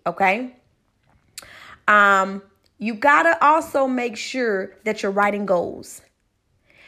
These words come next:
Part of your goals should be marketing, finances,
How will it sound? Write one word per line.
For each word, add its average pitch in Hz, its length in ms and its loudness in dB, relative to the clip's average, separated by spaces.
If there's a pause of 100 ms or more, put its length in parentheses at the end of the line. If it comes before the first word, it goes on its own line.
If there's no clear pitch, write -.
(380)
Part 311 300 2
of 302 120 -2
your 285 160 4
goals 269 440 0
should 220 200 -4
be 202 120 -6
marketing, 208 640 -4 (460)
finances, 220 840 -6